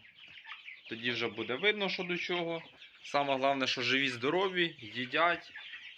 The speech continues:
Вагу як не як, ну як не як, теж кіло триста, кіло чотириста. Сказати як не як, то це не як не як. Наб-, набирають, я думаю, нормально.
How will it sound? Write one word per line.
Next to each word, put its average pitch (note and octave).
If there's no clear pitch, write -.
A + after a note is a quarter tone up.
Вагу C#3
як B2+
не C3
як, A#2+
ну A2+
як G#2+
не A2
як, G2
теж A#2+
кіло G#2
триста, A2+
кіло G#2
чотириста. A2
Сказати A2+
як A2
не A2+
як, A2
то G#2
це G#2
не G2+
як D3+
не E3
як. E3
Наб-, A2+
набирають, A#2+
я C3+
думаю, A#2
нормально. D3+